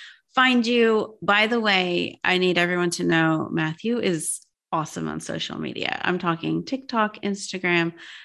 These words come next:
everything. Like, you're so funny, but you're also, like, just so, it's like little snapshots of these wisdom bombs that he does, like,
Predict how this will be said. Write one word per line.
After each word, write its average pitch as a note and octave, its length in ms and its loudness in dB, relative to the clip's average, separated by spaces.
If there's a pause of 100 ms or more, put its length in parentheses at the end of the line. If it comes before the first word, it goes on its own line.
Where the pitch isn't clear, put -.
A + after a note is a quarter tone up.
everything. F3 480 2
Like, D#3+ 260 2 (160)
you're G3+ 240 2
so G#3+ 360 2
funny, G3 600 2
but G3 200 2
you're G3 160 2
also, G3 500 -2
like, E3 480 2 (160)
just F#3+ 280 -2
so, F#3+ 420 2
it's - 180 2
like C4+ 240 0 (240)
little C#4 340 4
snapshots G3+ 920 2
of F3 180 -2
these F3 260 -2
wisdom F3 600 0
bombs D3 600 -4 (320)
that F#3+ 100 2
he F#3+ 140 2
does, E3 400 2 (120)
like, - 300 -2